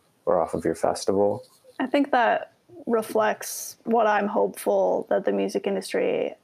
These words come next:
Speaker 2: as a whole will sort of shift towards, you know,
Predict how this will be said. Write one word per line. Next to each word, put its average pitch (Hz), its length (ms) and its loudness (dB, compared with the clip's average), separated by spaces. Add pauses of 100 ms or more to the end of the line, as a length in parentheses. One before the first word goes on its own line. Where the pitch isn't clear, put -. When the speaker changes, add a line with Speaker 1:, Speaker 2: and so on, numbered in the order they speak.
(100)
Speaker 2:
as 220 200 2
a 190 60 0
whole 196 580 0
will 202 500 0
sort 220 260 0
of 202 120 -2
shift - 380 -2
towards, - 680 -2 (680)
you 226 80 4
know, 208 340 0